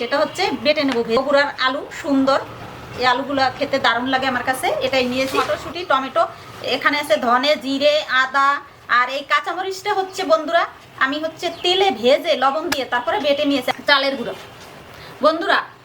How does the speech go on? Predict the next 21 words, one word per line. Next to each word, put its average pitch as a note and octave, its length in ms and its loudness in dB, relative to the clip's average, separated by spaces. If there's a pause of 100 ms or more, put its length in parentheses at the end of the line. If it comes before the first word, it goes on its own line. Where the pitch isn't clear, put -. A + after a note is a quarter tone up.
(540)
যারা D#4 180 6 (120)
নিরামিষ E4+ 380 0 (100)
ভুজি C#4+ 280 -4 (120)
বা C#4+ 80 6 (100)
যারা C#4+ 160 2 (120)
আমিষ D#4+ 280 -4
ভুজি, C#4 220 -4 (180)
অবশ্যই F#4 560 0 (360)
আমার D#4 240 2
এই D4+ 120 -4
রান্নাগুলো D4 420 -2 (120)
দেখবেন। G3+ 300 -8 (400)
এগুলো E4 300 2
হচ্ছে F4+ 320 -4 (240)
একেবারেই F4 420 -2 (120)
ইউনিক D#4 280 -2 (100)
রান্না C4+ 260 2 (180)
এবং C#4+ 180 2 (280)
স্বাদটাও D#4 560 0
কিন্তু D4+ 180 -8 (120)
ইউনিক। A#3+ 260 -2